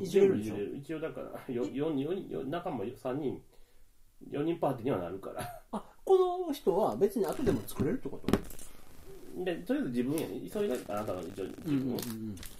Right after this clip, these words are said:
Speaker 1: うん。
Speaker 2: で、あと三人も、はい、武道家と僧侶と魔法使いが入るんだけど、それは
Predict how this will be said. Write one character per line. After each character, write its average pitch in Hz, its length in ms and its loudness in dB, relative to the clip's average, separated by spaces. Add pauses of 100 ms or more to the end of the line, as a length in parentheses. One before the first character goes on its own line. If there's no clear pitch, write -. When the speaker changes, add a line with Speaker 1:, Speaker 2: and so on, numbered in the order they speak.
(140)
Speaker 1:
う 107 60 0
ん。 - 40 0
Speaker 2:
で、 120 80 2
あ 147 60 2
と 196 80 -2
三 170 240 2
人 240 140 0
も、 120 120 0
は 107 120 4
い、 107 60 -4 (180)
武 120 180 -4
道 120 160 2
家 117 140 -2
と 110 320 -2
僧 127 100 4
侶 92 160 -2
と 87 60 -10 (500)
魔 98 140 -8
法 98 120 0
使 101 120 -6
い 92 40 -4
が 85 60 -8
入 85 160 -6
る 110 80 -6
ん 98 80 -8
だ 87 80 -12
け 90 120 -10
ど、 156 260 -4 (440)
そ 185 80 -6
れ 175 60 0
は 208 180 0